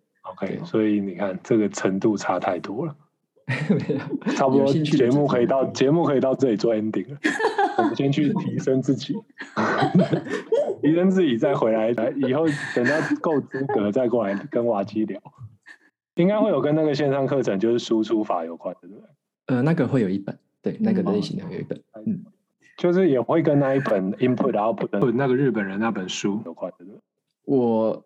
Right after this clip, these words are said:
Speaker 2: 嗯，我有读过那两本，我现在刚好在读他第二本。我觉得他就是我刚刚讲的，好像都是列重点式的。
Speaker 1: 就是有点像参考书，
Speaker 2: 就是
Speaker 1: 每一页都画图，然后都那个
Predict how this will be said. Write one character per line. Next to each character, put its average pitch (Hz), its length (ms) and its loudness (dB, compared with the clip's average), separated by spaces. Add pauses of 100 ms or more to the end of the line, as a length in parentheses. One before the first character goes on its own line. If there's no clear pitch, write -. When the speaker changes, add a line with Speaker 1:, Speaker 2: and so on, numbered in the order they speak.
(120)
Speaker 2:
嗯， 117 360 0
我 151 140 2
有 139 60 2
读 110 140 -4
过 131 120 2
那 123 100 0
两 95 180 -2
本， 95 200 -4
我 101 100 0
现 127 120 2
在 123 100 2
刚 113 140 -2
好 104 100 0
在 101 100 0
读 98 160 -8
他 98 100 -6
第 98 220 -2
二 87 60 -4
本。 - 140 -14 (200)
我 117 80 -6
觉 117 140 0
得 123 60 0
他 135 120 0
就 135 100 2
是 131 120 2
我 101 80 0
刚 110 100 0
刚 117 140 0
讲 - 240 -6
的， 95 200 -6
好 101 120 -4
像 117 160 0
都 110 100 0
是 107 140 -2
列 101 260 2
重 98 220 -2
点 87 180 -6
式 - 220 -4
的。 - 200 -8
Speaker 1:
就 131 140 2
是 127 120 4 (200)
有 113 80 6
点 117 120 2
像 110 140 2
参 104 180 2
考 95 160 2
书， 104 80 -2
Speaker 2:
就 107 40 -2
是 104 40 -4
Speaker 1:
每 98 180 -2
一 104 40 4
页 117 140 4
都 107 140 4
画 104 240 2
图， 90 300 -8
然 90 100 -4
后 98 120 0
都 95 140 0
那 95 140 0
个 87 260 0